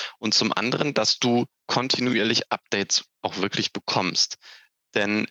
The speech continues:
bei uns ist es so, wir werden alle zwei Wochen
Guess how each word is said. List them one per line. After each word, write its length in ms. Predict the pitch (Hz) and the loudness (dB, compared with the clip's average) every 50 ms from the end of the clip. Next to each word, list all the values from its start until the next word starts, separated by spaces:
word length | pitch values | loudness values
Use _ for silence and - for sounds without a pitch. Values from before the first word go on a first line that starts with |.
| - - | -4 -4
bei 120 | - 107 101 | -2 -2 0
uns 260 | 101 110 147 156 - | 0 0 2 2 2
ist 160 | - 151 - | 4 2 2
es 160 | 170 - - | 2 2 2
so, 300 | - 131 131 139 151 165 - _ _ _ _ _ _ _ | 2 2 2 2 2 0 -2 _ _ _ _ _ _ _
wir 440 | 101 101 113 131 139 139 - - - - _ _ _ _ _ _ | -6 -2 0 0 2 0 -2 -4 -6 -10 _ _ _ _ _ _
werden 600 | - 107 101 104 117 127 - 139 139 143 147 151 - - | -2 0 0 0 0 -2 -2 -4 -4 -4 -4 -6 -6 -4
alle 300 | - 101 104 139 147 - | -2 0 0 0 0 0
zwei 420 | - - - 98 101 113 120 117 | 0 0 0 0 0 0 0 0
Wochen 520 | - 107 - - - 123 123 120 127 131 | -2 -2 -2 -2 -2 -2 -2 -2 -2 -4